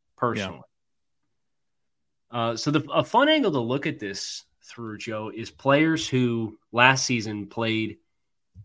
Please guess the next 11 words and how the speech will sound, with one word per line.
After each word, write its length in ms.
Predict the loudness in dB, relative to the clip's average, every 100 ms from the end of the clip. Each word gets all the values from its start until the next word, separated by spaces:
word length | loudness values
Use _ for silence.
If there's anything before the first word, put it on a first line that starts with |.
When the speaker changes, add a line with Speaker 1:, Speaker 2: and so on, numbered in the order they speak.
| -12
Speaker 1:
like, 120 | -10
high 240 | 2 2 4
volume 340 | 2 0 -4
of 60 | -6
snaps, 560 | -6 -8 -10 -14 -16 _ _ -10
right? 100 | -4
Because 200 | -2 6
Speaker 2:
Chris-, 100 | 6
Speaker 1:
that's 180 | 4 -4 2
Speaker 2:
Christian 280 | 4 6 6
Wilkins? 420 | 8 6 4